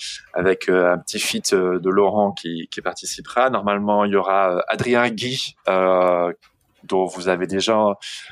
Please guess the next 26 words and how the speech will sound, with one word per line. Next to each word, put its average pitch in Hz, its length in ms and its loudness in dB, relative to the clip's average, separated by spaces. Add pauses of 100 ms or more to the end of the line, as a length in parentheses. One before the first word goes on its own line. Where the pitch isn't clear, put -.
(120)
je, - 160 -6
c'est - 180 -4
lui 113 160 -2
qui - 140 -8
fait 113 160 0
la, 104 120 4
la 95 140 2
musique, 104 480 -2
euh, 95 260 2
du 82 140 -8
podcast, 113 600 0
le, 87 520 0
le, 90 200 -2
le 90 100 -4
générique 95 360 -2
du 90 80 -14
Patate - 260 -2
Club, 110 300 0
le 95 40 0
générique 87 320 -6
du - 80 -20
podcast, 104 480 -2
les 92 120 -6
habillages 92 360 -2
sonores, 98 460 2
les, 92 160 -8